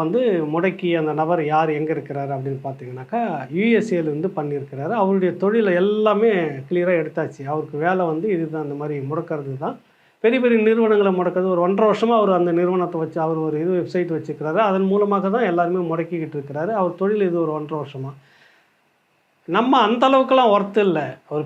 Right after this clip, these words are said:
பெரிய நிறுவனமோ இல்ல ஒரு பத்து லட்சம் பேர் வச்சுக்கிட்டு இருக்கிற மாதிரியான இதுவோ கிடையாது. ரொம்ப சிரமப்பட்டு, சிரமப்பட்டு சிறுக, சிறுக, சிறுக சேர்த்து இப்ப தான் ஒரு ரெண்டரை தாண்டி இருக்கிறோம். இதுக்கு ஏன் முடக்கணும் அப்படின்னா, காரணம் முழுக்க முழுக்க இதுக்குள்ளாக இருக்கக்கூடிய பேசப்பட்ட அரசியல், பத்தோடு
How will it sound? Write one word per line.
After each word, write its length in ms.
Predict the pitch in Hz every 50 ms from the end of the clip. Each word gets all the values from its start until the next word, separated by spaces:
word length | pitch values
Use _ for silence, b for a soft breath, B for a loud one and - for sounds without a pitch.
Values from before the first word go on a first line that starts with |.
| 143
பெரிய 320 | 202 208 226 247 247 247 240 220
நிறுவனமோ 400 | 208 202 196 190 185 185 185 208 226
இல்ல 100 | 220 214 196
ஒரு 80 | 170 - -
பத்து 180 | 175 170 - 214 208
லட்சம் 260 | 196 196 196 190 180
பேர் 140 | 208 226 220 196
வச்சுக்கிட்டு 300 | 175 196 - 196 180 190
இருக்கிற 200 | 175 180 170 165 170
மாதிரியான 360 | 170 165 165 165 160 160 156 151 147 143 143 139 135 135 135 - - 156
இதுவோ 200 | 160 170 196 226 220 208 208 -
கிடையாது. 360 | 160 165 175 165 147 131 120 113 - 147
ரொம்ப 320 | 165 185 214 240 269 254 233 202 170 - -
சிரமப்பட்டு, 520 | 185 190 202 220 208 208 202 180 180 - 202
சிரமப்பட்டு 520 | - 180 185 196 196 185 185 185 170 196 185 -
சிறுக, 220 | - 190 196 196 185 196
சிறுக, 260 | 196 190 185 185 180 165
சிறுக 240 | - 185 185 190 180 175
சேர்த்து 260 | 185 175 175 180 190 175
இப்ப 140 | - 175 185
தான் 100 | 190 180 165
ஒரு 60 | 156 160
ரெண்டரை 280 | 160 170 180 185 175 170 175 170
தாண்டி 260 | 180 190 - 175 180 170
இருக்கிறோம். 360 | 160 160 156 135 131 - b b b b b b b b b b b b -
இதுக்கு 260 | 196 220 233 - 226 214 220 254
ஏன் 120 | 285 262 214
முடக்கணும் 420 | 202 202 214 196 208 196 196 196 180 165
அப்படின்னா, 340 | 165 165 170 165 175 240 240 196 - - 190
காரணம் 380 | 190 220 233 226 214 196 175 170
முழுக்க 280 | 175 185 180 - 180
முழுக்க 280 | 170 165 160 - 220 185
இதுக்குள்ளாக 440 | 160 - - 165 175 196 202 196 190 196
இருக்கக்கூடிய 500 | 170 - - 160 165 160 151 160 175 170 165 - 160
பேசப்பட்ட 440 | 156 143 160 147 - 147 139 139 143 135 135 156 180
அரசியல், 440 | 226 226 226 - 208 190 165 - - b b b b b b b b b _ -
பத்தோடு 360 | 190 190 - 240 247 240